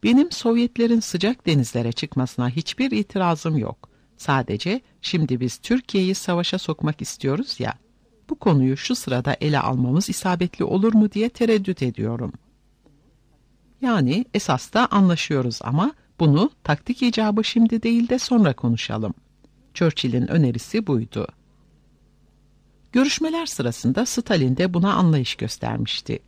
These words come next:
"Tabii acele etmek için hiçbir sebep yok." demişti. Roosevelt'in de isteğiyle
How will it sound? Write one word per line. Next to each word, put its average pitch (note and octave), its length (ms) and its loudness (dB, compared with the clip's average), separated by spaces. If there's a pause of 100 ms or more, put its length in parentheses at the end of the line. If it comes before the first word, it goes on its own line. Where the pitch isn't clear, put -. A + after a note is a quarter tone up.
(460)
"Tabii A3 340 0
acele G3+ 320 2
etmek F#3+ 300 -2
için F#3+ 180 0
hiçbir F#3 320 -2
sebep G3 460 -2
yok." G3 300 -2
demişti. - 520 -4 (840)
Roosevelt'in C#3+ 580 -2
de C4+ 120 -2
isteğiyle A#2 680 -4